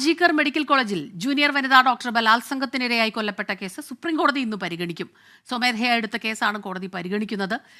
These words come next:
ഈ മാസം ഇരുപത്തിയേഴിന് പരിഗണിക്കാൻ നിശ്ചയിച്ച കേസ് ബംഗാൾ സർക്കാരിന്റെ അഭ്യർത്ഥന മാനിച്ചാണ് ഇന്നത്തേക്ക് മാറ്റിയത്. കഴിഞ്ഞ തവണ കേസ് പരിഗണിച്ച ഘട്ടത്തിൽ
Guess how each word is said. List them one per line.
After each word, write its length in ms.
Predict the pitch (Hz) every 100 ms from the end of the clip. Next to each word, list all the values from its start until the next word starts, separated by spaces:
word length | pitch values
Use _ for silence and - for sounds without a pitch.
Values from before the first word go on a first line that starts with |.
| - -
ഈ 100 | 320
മാസം 320 | 359 349 349
ഇരുപത്തിയേഴിന് 500 | 330 311 302 277 269
പരിഗണിക്കാൻ 500 | 254 240 233 233 226
നിശ്ചയിച്ച 380 | 214 - 214 202
കേസ് 360 | 202 185 220 - _ _ _ -
ബംഗാൾ 300 | 262 277 294
സർക്കാരിന്റെ 500 | 302 285 262 247 247
അഭ്യർത്ഥന 400 | 226 214 214 208
മാനിച്ചാണ് 480 | 202 196 185 185 240
ഇന്നത്തേക്ക് 380 | 220 190 180
മാറ്റിയത്. 480 | 180 170 - 151 147 - _ _ _
കഴിഞ്ഞ 220 | 220 240 262
തവണ 360 | 262 202 226 339 233
കേസ് 180 | 220
പരിഗണിച്ച 420 | 240 233 240 254 254 220
ഘട്ടത്തിൽ 360 | 220 214 185